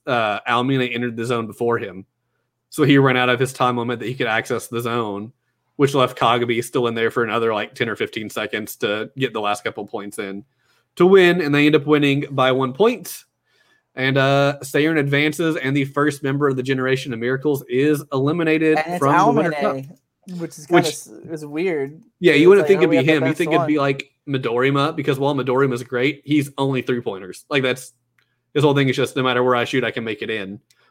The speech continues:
Speaker 1: which is great, but it's kind of like, uh, you know, other players, like, it's not super flashy. Like, it's just, he can make three-pointers. And I, he, Midoriya is probably still my favorite Generation of Miracles person, but, like, he, he,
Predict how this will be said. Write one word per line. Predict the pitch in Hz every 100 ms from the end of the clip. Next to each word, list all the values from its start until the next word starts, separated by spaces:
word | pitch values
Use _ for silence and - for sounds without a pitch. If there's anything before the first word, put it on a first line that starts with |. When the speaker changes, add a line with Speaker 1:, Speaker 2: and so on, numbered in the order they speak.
| -
Speaker 1:
which | 170
is | 156 143
great, | 135 127 139 175
but | 135
it's | 139 139
kind | 135 135
of | 131
like, | 131 127 135 - _ _ _ _ _ _ _ _ 147
uh, | 127 110 98 104 - -
you | 135
know, | 117 117 131 _
other | 131 123 123
players, | 135 120
like, | 120
it's | 117 -
not | 135 123
super | 131 117
flashy. | - 104 113 113 117 _ _ _ _ _ _ _ _ _ _ _ _
Like, | 156 123 -
it's | 131
just, | 135 - -
he | 123
can | 123
make | 123
three-pointers. | 123 120 120 120 127 135 - _ _ _ _
And | 151
I, | 131 139
he, | 135 131
Midoriya | 127 120 120 120
is | 113
probably | 117 110
still | 110 139
my | 110
favorite | 101 107 120 120
Generation | 131 123 123 147
of | 135
Miracles | 135 147 139
person, | 165 151 165 170 - _ _ _ -
but, | 135
like, | 113 117
he, | 139 131 135
he, | 127